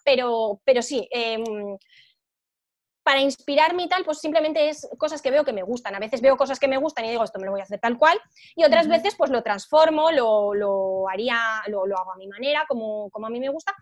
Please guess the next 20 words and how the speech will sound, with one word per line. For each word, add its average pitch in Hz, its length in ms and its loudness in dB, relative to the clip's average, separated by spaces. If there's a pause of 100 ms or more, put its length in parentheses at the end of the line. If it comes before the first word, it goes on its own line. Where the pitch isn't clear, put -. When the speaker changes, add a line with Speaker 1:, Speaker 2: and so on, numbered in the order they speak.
(200)
Speaker 1:
O - 100 -4
simplemente 359 420 -2
a 349 40 2
veces, 349 240 -2
pues 277 140 -6
me, 233 480 -8 (640)
me 190 100 -14
cojo, 277 240 -8
me 254 100 -6
dejo 208 280 -10
de, 214 580 -10
me, 214 100 -14
me 190 220 -16
pongo 226 200 -12
a - 20 -10
meditar 208 360 -10
un 214 120 -12
rato, 294 340 -6
dejo 226 320 -10
un 220 220 -12